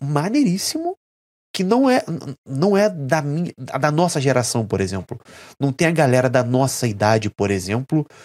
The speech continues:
é, produzindo esse tipo de conteúdo. Mas que no grupo deles, cara, é,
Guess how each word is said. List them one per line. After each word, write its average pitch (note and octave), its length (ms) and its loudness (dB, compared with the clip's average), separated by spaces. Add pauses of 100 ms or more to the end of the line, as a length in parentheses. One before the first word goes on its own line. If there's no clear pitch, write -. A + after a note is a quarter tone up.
(280)
é, G#2 300 2 (320)
produzindo C#3 400 2
esse B2 120 -4
tipo - 180 -8
de G#2+ 80 -6
conteúdo. G2+ 520 -4 (460)
Mas C3+ 500 -2
que - 80 -10
no D3 140 0
grupo C3+ 300 -2
deles, A#2+ 400 -2
cara, - 320 -6 (160)
é, - 140 -10